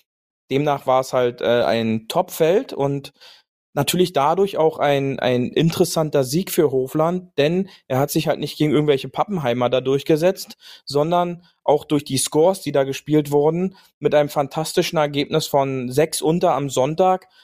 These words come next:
auf achtzehn unter Gesamtergebnis dann diesen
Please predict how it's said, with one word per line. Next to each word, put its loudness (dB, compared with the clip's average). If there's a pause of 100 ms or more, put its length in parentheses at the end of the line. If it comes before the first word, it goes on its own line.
auf 0
achtzehn -2
unter 2
Gesamtergebnis -2
dann 0
diesen 2